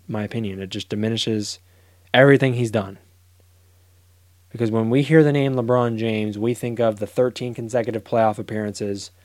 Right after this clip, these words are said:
We think of the eight or nine straight N B A Finals appearances.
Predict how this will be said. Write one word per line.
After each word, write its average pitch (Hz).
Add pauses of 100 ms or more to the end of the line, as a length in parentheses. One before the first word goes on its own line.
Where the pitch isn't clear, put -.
(300)
We 123
think 120
of 113
the 110 (640)
eight 127
or 123
nine 113
straight 110 (400)
N 127
B 120
A 113
Finals 113
appearances. 107